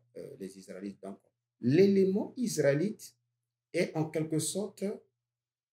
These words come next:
un énigme qui est très capital, qui constitue comme, et, et en quelque sorte l'épine dorsale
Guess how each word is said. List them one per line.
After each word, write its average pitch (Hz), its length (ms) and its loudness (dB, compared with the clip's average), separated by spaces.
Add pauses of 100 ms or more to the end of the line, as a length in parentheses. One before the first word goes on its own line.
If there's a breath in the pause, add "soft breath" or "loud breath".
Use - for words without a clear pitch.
un 226 200 2
énigme 185 540 4 (1040)
qui - 280 -6
est - 260 -4 (100)
très 226 180 2
capital, 135 640 -6 (800)
qui 196 300 -4
constitue 175 480 -8
comme, - 340 -4
et, 165 280 2
et - 60 0
en 143 80 2
quelque 143 200 -2
sorte 147 160 -2
l'épine 147 420 4
dorsale 139 540 0